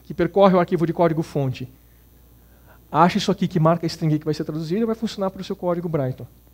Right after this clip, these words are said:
Tá? Lembrando, né, que, é, o Brighton tem uma sintaxe Python-like, mas ele não tem, é, ele não, ele, ele não anuncia a, a, a intenção de se tornar uma outra implementação oficial do Python. Tá? Ele traz a sintaxe Python-like,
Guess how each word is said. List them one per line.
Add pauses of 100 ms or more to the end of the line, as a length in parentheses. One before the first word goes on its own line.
(420)
Tá? (480)
Lembrando,
né,
que,
é,
o
Brighton
tem
uma
sintaxe
Python-like,
mas
ele
não
tem, (440)
é,
ele
não, (220)
ele, (180)
ele
não
anuncia
a,
a,
a
intenção
de
se
tornar
uma
outra
implementação
oficial
do
Python. (880)
Tá?
Ele
traz
a
sintaxe
Python-like,